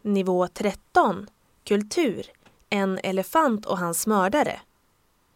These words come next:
Mikael Mildén har läst romanen Herredjuret av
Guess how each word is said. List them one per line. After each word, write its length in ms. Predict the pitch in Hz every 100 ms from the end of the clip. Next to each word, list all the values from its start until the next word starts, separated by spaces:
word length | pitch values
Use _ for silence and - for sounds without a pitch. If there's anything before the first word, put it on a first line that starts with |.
| - - -
Mikael 500 | 190 180 - 185 185
Mildén 520 | 185 185 233 311 294
har 180 | 247 269
läst 380 | 226 196 196 226
romanen 540 | 196 175 165 170 170 -
Herredjuret 1040 | - 233 196 190 208 320 294 190 180 - -
av 280 | 302 294